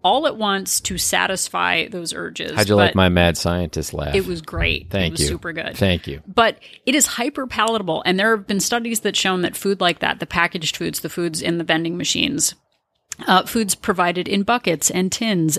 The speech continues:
Speaker 1: and, uh, and bowls, are all engineered to release, like, a, I don't know if this is the right term, but, like, a dopamine that gives you that rush
Speaker 2: Yeah.
Speaker 1: and that, that sugar rush. And then that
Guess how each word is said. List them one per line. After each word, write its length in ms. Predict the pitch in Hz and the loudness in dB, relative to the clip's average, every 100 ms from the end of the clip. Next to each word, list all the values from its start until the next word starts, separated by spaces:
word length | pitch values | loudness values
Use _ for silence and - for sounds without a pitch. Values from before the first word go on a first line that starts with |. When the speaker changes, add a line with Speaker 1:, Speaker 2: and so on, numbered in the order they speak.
| - | 0
Speaker 1:
and, 340 | 175 170 170 | 0 0 0
uh, 200 | 165 160 - | -2 -2 -2
and 180 | 185 175 | -4 -4
bowls, 400 | 214 196 151 - - - - - _ _ 190 | -4 -2 -2 -4 -8 -18 -18 -20 _ _ 4
are 140 | 190 | 4
all 200 | 202 233 - | 4 2 2
engineered 680 | 226 214 196 202 185 160 - | 4 4 4 2 2 0 0
to 360 | - 175 165 - | 0 -2 -4 -6
release, 640 | 170 165 185 185 - - - | -6 -4 -2 2 2 0 -6
like, 160 | - 165 | -10 -6
a, 100 | 170 175 - - - | -8 -10 -16 -10 -2
I 40 | |
don't 140 | 175 170 | 0 2
know 100 | 175 | 0
if 80 | |
this 140 | - 165 | -2 -4
is 80 | 160 | -4
the 80 | |
right 120 | 165 165 | -4 -4
term, 160 | 185 | -6
but, 120 | 160 | -6
like, 120 | 175 170 | -4 -4
a 60 | |
dopamine 600 | 151 185 202 190 170 165 | 2 2 2 2 2 2
that 80 | 165 | 0
gives 220 | 165 175 | -2 -2
you 120 | 180 | -2
that 160 | 165 170 | -4 -6
rush 480 | 160 165 180 - - | -8 -4 -4 -2 0
Speaker 2:
Yeah. 240 | 208 180 - | 2 4 2
Speaker 1:
and 140 | 175 | 2
that, 280 | 170 165 - | 4 2 2
that 180 | 175 - | 0 0
sugar 300 | - 220 196 | -4 -6 -8
rush. 360 | 170 - - - - - - | -6 -6 -6 -8 -14 -12 0
And 140 | 247 | 2
then 220 | 330 - | 4 0
that 280 | 202 311 349 | 0 2 0